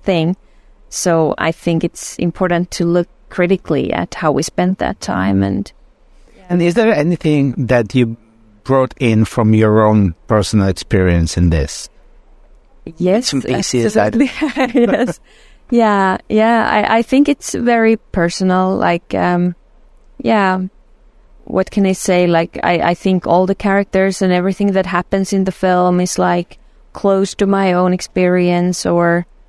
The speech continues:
Speaker 1: or something that I've heard has happened to someone else, or, yeah.
Speaker 2: And how did you approach the, the writing process for this? So, uh, how was, because you needed to have a,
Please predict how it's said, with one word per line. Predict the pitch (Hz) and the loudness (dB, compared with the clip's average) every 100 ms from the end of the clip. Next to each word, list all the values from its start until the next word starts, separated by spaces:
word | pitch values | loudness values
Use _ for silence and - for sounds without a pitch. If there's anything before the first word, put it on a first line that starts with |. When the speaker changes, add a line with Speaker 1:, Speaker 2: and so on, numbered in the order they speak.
| _ _ _ _ _ _ - | _ _ _ _ _ _ -4
Speaker 1:
or | 190 175 | 0 0
something | 170 175 170 175 | 0 -4 -2 -2
that | 170 165 | 0 0
I've | 165 | -2
heard | 180 175 170 165 | 0 2 2 0
has | 175 190 175 - | -2 -4 -4 -4
happened | 160 - 170 | -4 -2 -4
to | - | -4
someone | - 170 165 160 | -4 -2 0 0
else, | 156 156 170 - - | 0 0 -4 -8 -6
or, | 165 160 156 165 156 _ _ _ _ - - | -4 -2 -2 -4 -8 _ _ _ _ -10 -2
yeah. | 175 175 | 0 0
Speaker 2:
And | 170 175 - | 0 -2 -6
how | - 180 | 0 2
did | 226 240 | 2 4
you | 233 | 4
approach | 190 - 156 147 147 - - - | 2 -2 0 2 2 -2 -14 -4
the, | 131 | -2
the | 127 135 123 120 135 120 | 0 0 -2 -2 0 0
writing | 120 120 117 101 | 2 2 2 0
process | - 92 80 80 - | 0 -2 -2 -6 -4
for | 87 | -4
this? | 82 65 - - _ _ - _ | -4 -6 -10 -16 _ _ -20 _
So, | - - 131 127 127 - _ _ | -8 0 2 4 2 -4 _ _
uh, | 120 120 117 110 - | 0 2 2 0 -4
how | - 123 | -2 2
was, | 120 120 - | 4 2 2
because | 135 131 143 - | -2 -2 -2 -4
you | 123 123 | 0 2
needed | 139 127 - | 2 0 0
to | 131 104 - _ | -2 -2 -10 _
have | - 120 117 | -2 0 0
a, | - | -2